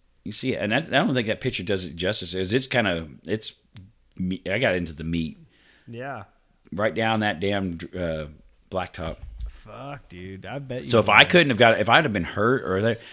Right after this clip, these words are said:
Speaker 1: I was out in kinda middle of nowhere too, dude. There ain't a lot of people going that road. So
Speaker 2: Yeah.
Speaker 1: I'd have been, <laughs> I'd have been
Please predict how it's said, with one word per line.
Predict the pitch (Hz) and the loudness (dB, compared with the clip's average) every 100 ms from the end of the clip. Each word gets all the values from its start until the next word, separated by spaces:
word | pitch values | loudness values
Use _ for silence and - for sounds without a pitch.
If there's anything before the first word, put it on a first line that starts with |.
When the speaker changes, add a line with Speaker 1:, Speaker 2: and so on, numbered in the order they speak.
| - | -6
Speaker 1:
I | 117 | -2
was | 127 | 0
out | 117 | -2
in | 69 | -2
kinda | 107 87 | -4 -2
middle | 87 | -2
of | 80 | -2
nowhere | 80 90 82 | -2 0 -2
too, | - 87 | -4 -4
dude. | 82 82 | -2 -2
There | 98 | 0
ain't | 113 | 0
a | 92 | 0
lot | 87 | -2
of | |
people | 101 85 | -4 -8
going | 82 82 | -6 -8
that | 82 73 | -8 -6
road. | 85 80 - - - _ - | -6 -6 -12 -20 -20 _ -10
So | - | 0
Speaker 2:
Yeah. | 98 | 6
Speaker 1:
I'd | 127 | 6
have | 180 190 | 4 8
been, | 180 | 8
<laughs> | - | 10
I'd | 196 180 | 8 6
have | 202 | 4
been | - | 4